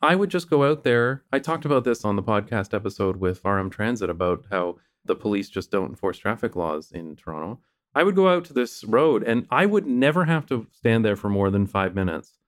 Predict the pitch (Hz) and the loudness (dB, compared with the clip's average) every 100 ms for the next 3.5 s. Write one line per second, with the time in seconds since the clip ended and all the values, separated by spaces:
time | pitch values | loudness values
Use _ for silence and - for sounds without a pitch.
0 | _ _ 101 110 98 95 - 92 - - | _ _ -2 0 0 0 -2 -4 -4 -6
1 | 90 90 85 85 85 82 76 _ 78 62 | -6 -6 -12 -12 -12 -12 -16 _ -14 -14
2 | _ _ _ - 90 _ 104 104 95 85 | _ _ _ -6 -6 _ -2 0 0 -4
3 | 80 - 71 65 | -8 -12 -12 -14